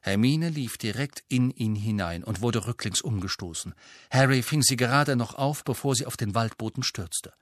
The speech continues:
»Vielleicht machen wir mal eine kurze Pause, damit ich euch was erklären kann, bevor wir da sind. Versteht ihr?« »Gut«, sagte Hermine,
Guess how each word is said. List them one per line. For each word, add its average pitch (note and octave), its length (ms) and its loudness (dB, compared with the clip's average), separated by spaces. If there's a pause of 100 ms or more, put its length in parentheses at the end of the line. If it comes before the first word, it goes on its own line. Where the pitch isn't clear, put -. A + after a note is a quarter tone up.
(680)
»Vielleicht - 720 2
machen - 380 -4
wir C#3+ 140 -6
mal B2+ 280 -4
eine C3 240 -4
kurze - 540 -2
Pause, G#2 720 -2 (760)
damit - 380 -2
ich F#2 280 -4
euch E2+ 840 -4
was - 160 0 (220)
erklären - 840 0
kann, D#2 320 0
bevor D2 440 -4
wir D2 160 -4
da D#2 280 0
sind. C#2+ 400 -4
Versteht - 640 -4
ihr?« A2 260 -4 (1200)
»Gut«, F#3 320 2 (800)
sagte A#2 360 0
Hermine, A2+ 480 4